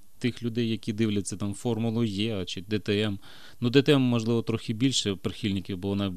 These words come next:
має більшу історію. Але, ну, Формула один, звісно, там дуже важко тягатися. Це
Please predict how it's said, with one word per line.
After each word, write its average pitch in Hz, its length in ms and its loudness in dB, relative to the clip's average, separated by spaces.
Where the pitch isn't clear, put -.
має 98 240 -2
більшу 95 380 -2
історію. 104 540 -2
Але, 113 420 0
ну, 113 100 0
Формула 123 440 0
один, 117 240 0
звісно, 98 360 -4
там 90 280 -6
дуже 101 220 -2
важко 95 300 0
тягатися. 104 640 -4
Це 95 200 -10